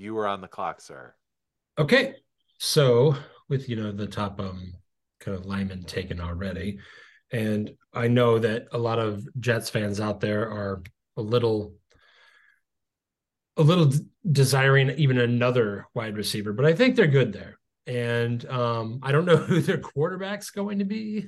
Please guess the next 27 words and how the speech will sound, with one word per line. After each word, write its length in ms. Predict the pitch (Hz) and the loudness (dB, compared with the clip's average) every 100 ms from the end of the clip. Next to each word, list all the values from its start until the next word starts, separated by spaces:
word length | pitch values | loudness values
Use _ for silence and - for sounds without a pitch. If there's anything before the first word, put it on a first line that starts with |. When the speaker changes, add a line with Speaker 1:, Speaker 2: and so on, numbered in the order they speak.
| - | -4
Speaker 2:
<laughs> 60 | |
I 160 | 135 147 | -2 2
guess 260 | 139 151 170 | 2 2 0
we'll 80 | |
find 320 | 139 156 147 139 | -2 2 2 4
out, 300 | 151 196 196 - - - _ _ _ - | 2 0 -4 -16 -20 -20 _ _ _ -2
um, 360 | 127 127 123 | 2 4 4
if 140 | 139 131 | 0 -2
that's 220 | 139 120 | -2 -2
gonna 140 | 135 | -2
be 180 | 123 131 | -2 -2
Aaron 200 | 131 127 | -2 -2
Rodgers. 600 | 123 127 127 156 156 - _ _ | -4 -4 -4 -4 -6 -12 _ _
But, 380 | 127 120 113 - - | -8 -8 -8 -12 -6
um, 480 | 123 120 113 107 127 | -4 -2 -2 -4 -6
and 180 | 135 127 | -4 -4
I 140 | 127 131 | -4 -2
know 180 | 127 | -2
that 80 | 127 | -2
you'd 300 | 127 120 117 | -2 -4 -4
want 240 | 117 139 139 | -4 -4 -6
to 140 | 120 | -12
probably 580 | - - 117 131 123 123 | -14 -6 -2 0 0 -2
protect 480 | 110 101 - 110 117 | -4 -8 -8 -6 -4
him 100 | 110 | -4
with 200 | 110 110 | -6 -6
an 300 | 104 101 | -8 -8